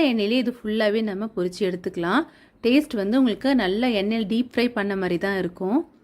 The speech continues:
இப்ப எண்ணெய் சூடு ஏறினது பிறகு கருணக்கிழங்கு இந்த மாதிரி சேர்த்துக்கிறேன். முடிஞ்ச அளவுக்கு தனித்தனியா சேர பாருங்க, ரொம்ப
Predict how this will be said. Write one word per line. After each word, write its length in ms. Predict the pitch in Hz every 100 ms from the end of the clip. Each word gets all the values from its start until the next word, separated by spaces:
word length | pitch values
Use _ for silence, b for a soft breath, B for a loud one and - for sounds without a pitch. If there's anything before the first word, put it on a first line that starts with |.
| _ _ _ _ _ _
இப்ப 180 | - 233 208
எண்ணெய் 220 | 262 294
சூடு 220 | 233 240 233
ஏறினது 300 | 202 175 170 -
பிறகு 260 | 180 180 247 403 b _ 220
கருணக்கிழங்கு 640 | 208 240 240 202 196 240
இந்த 100 | 214
மாதிரி 140 | 190 202 196
சேர்த்துக்கிறேன். 520 | 180 180 175 185 320 - _
முடிஞ்ச 220 | 240 311 302
அளவுக்கு 220 | 254 240 254
தனித்தனியா 420 | 214 214 208 240 226
சேர 180 | 185 190 185
பாருங்க, 300 | 175 185 277 220
ரொம்ப 220 | 220 262